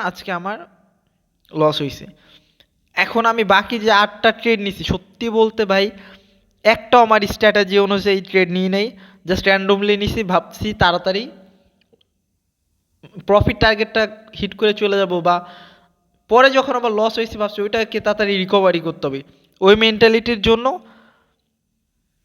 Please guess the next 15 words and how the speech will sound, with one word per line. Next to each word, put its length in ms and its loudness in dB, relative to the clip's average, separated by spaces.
আজকে 380 0
যে 120 -2
বাকি 360 -2
আটটা 380 0
ট্রেড 340 -4
নিছি, 220 -12
একটাও 400 0
আমার 120 0
স্ট্র্যাটেজি 360 -4
অনুযায়ী 440 -10
নাই। 80 -20
আমি 180 -2
মার্কেটকে 500 0
কীভাবে 380 2
দোষ 180 0